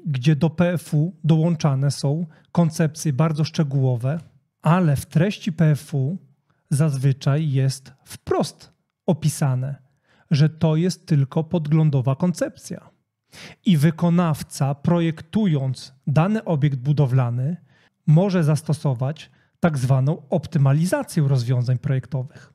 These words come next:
Żeby to dobrze wybrzmiało, zamawiający jest uprawniony tylko i wyłącznie do ogólnego opisu przedmiotu zamówienia,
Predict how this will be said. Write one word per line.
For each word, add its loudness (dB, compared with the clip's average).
Żeby 4
to -2
dobrze 0
wybrzmiało, -2
zamawiający 0
jest 2
uprawniony 0
tylko 0
i 0
wyłącznie 0
do -2
ogólnego 0
opisu -2
przedmiotu 0
zamówienia, 0